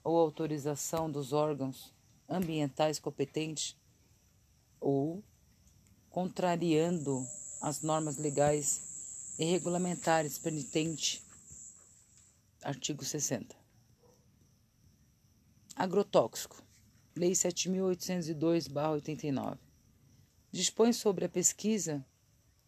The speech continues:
a produção e transporte, o armazenamento, a comercialização, a utilização e o destino final dos resíduos e embalagens de agrotóxicos,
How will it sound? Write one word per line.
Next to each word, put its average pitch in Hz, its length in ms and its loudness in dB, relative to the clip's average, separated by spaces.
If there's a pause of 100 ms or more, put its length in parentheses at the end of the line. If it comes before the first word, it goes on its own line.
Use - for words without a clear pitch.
a 143 120 -2
produção 180 840 0 (600)
e 147 140 0
transporte, 165 1160 0
o - 140 -2
armazenamento, 147 1040 0 (600)
a - 80 -6
comercialização, 156 1160 2 (680)
a 147 80 4
utilização 208 840 4
e 220 80 6
o 208 60 4
destino 175 400 -2
final 165 520 -2 (220)
dos 147 220 -2
resíduos 147 760 -4 (420)
e 151 80 0
embalagens 135 800 4
de 131 260 0
agrotóxicos, 139 960 -2